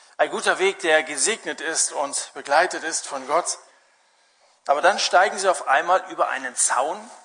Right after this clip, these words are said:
und begeben sich auf eine Abwegwiese.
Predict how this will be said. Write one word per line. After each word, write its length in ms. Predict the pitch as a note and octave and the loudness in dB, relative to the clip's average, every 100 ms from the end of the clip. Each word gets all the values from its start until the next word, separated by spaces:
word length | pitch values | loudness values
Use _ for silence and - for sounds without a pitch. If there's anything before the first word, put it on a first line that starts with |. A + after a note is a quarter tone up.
| _ _ _ _ - - | _ _ _ _ -20 -14
und 180 | E3 | -12
begeben 440 | D#3+ C3+ C#3+ E3+ F#3 | -10 -10 -8 -8 -6
sich 280 | F3+ E3+ - | -6 -6 0
auf 300 | C#3+ - C#3 | 0 2 -2
eine 280 | C#3 C#3+ | 0 -4
Abwegwiese. 1400 | - F#3+ - - C3+ C#3+ C#3+ - - C3+ D#3+ C#3 C#3 B2+ | -2 -4 -6 -14 -10 -10 -8 -10 -10 -8 -6 0 0 0